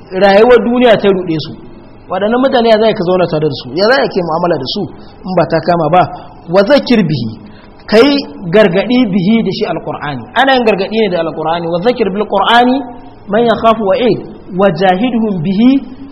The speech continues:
jihadan kabira." Da Qur'ani ake jihadi, da Qur'ani ake wa'azi. "Wa zakir bihi." Kai gargaɗi da wannan Alƙur'ani.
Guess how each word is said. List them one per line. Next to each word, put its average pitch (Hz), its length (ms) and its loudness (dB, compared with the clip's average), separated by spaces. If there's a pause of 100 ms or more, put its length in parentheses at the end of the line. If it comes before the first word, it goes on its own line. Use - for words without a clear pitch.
(160)
jihadan 220 560 0
kabira." 214 400 0 (600)
Da - 160 -14
Qur'ani 240 380 2
ake 220 220 2
jihadi, 214 360 0
da 190 80 0
Qur'ani 190 360 0
ake 185 240 -2
wa'azi. 170 340 0 (1400)
"Wa 190 120 2
zakir 240 360 4
bihi." 170 300 0 (100)
Kai 220 200 4
gargaɗi 226 440 4
da 208 120 8
wannan 233 280 4
Alƙur'ani. 175 520 2